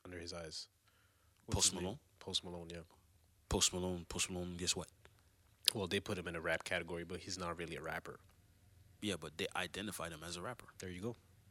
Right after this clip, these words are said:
Speaker 2: Because he
Speaker 1: But
Speaker 2: makes, because he makes black music.
Speaker 1: The, well, n-, well, not
Speaker 2: He makes
Speaker 1: really.
Speaker 2: something that resembles black mu-, at first, when you
Speaker 1: Initially,
Speaker 2: first, exactly,
Speaker 1: initially, but,
Speaker 2: exactly.
Speaker 1: but after that,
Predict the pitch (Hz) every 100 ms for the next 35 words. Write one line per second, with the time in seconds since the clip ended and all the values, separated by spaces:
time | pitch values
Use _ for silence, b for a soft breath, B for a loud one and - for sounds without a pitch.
0 | - - 98 98 101 95 98 101 98 -
1 | - B 117 - 101 107 101 101 95 104
2 | 131 143 - - - - - - 98 95
3 | 90 - - 90 95 95 - - - _
4 | _ - 104 101 92 92 110 151 - 107
5 | 120 120 - 131 120 117 110 104 104 95
6 | 104 101 95 101 127 - - 143 180 175
7 | 165 170 131 175 - 123 - 160 214 -
8 | 180 104 85 - 107 110 359 370 107 104
9 | 113 117 113 117 147 123